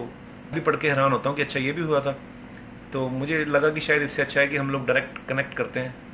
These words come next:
ताकि जो भी आपके मन में बात हो, आप मुझसे पूछें और मैं आपको बता सकूँ। So शुक्रिया आपके प्यार के लिए। So जल्दी मिलते हैं दोबारा।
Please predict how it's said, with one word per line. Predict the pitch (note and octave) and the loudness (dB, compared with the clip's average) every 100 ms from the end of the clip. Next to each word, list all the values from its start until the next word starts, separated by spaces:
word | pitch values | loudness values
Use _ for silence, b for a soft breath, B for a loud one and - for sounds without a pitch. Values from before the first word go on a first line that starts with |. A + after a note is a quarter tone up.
| - - - - | -16 -16 -18 -2
ताकि | B2 - C3 B2+ A2+ - | 0 0 -2 -2 -6 -6
जो | B2+ | -4
भी | C3 | 2
आपके | C3 - C3 | 4 2 -2
मन | A#2+ | -2
में | A#2+ A#2 | -2 -2
बात | A2 A#2 | -2 -2
हो, | B2 | 0
आप | A#2 | 0
मुझसे | A2+ - - | -2 -8 -10
पूछें | B2+ - B2+ C3 A#2 | -8 -8 -8 -10 -8
और | G#2+ | -8
मैं | G#2+ | -6
आपको | A2 - | -8 -8
बता | A2+ A#2 | -6 -4
सकूँ। | A2+ - - - B B B - - | -4 -8 -12 -14 B B B -16 -12
So | A#2 A#2 A#2 - - | -10 -8 -8 -12 -10
शुक्रिया | - C#3 D3+ D3 - - - | -8 -2 2 2 0 -14 -6
आपके | B2 - | -6 -4
प्यार | - B2 | 0 0
के | A#2+ | 0
लिए। | B2 B2+ C3+ B B - | -6 -8 -10 B B -4
So | |
जल्दी | C3+ D3 D3+ | 2 4 4
मिलते | F3 D3 F3 | 2 4 4
हैं | E3+ | 6
दोबारा। | D3 C#3 | 8 8